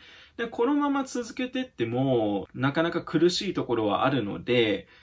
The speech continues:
まあ、もしかしたら来年の三月で、このチャンネルを一旦休止することになるかなと思います。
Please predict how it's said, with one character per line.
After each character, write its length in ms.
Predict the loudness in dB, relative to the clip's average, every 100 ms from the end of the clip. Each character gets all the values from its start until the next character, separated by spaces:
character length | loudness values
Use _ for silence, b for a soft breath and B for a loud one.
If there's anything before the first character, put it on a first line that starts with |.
| b b -6
ま 140 | -2
あ、 40 |
も 180 | 0 0
し 140 | -2 -2
か 180 | -2
し 80 | -2
た 100 | 2
ら 280 | 4 4 2 -2
来 260 | 2 2
年 300 | 2 2 0
の 320 | 4 2 2 -4
三 320 | -12 0 0 0
月 360 | -4 -6 -10 -4
で、 400 | 0 2 0 -6 -6
こ 120 | -2
の 120 | 0
チ 100 | 0
ャ 60 | 0
ン 100 | 0
ネ 140 | 0
ル 300 | 2 0 0
を 220 | 0 2
一 100 | 2
旦 240 | 0 -4 -4
休 220 | -4 -2
止 240 | -2 -4
す 120 | -6 -2
る 120 | -4
こ 120 | -2
と 100 | -2
に 80 | 2
な 100 | 2
る 80 | 0
か 120 | -2
な 200 | -2 -2
と 260 | -2 -6 -6
思 220 | -10 -6
い 100 | -6
ま 140 | -4 -4
す。 280 | -2 -6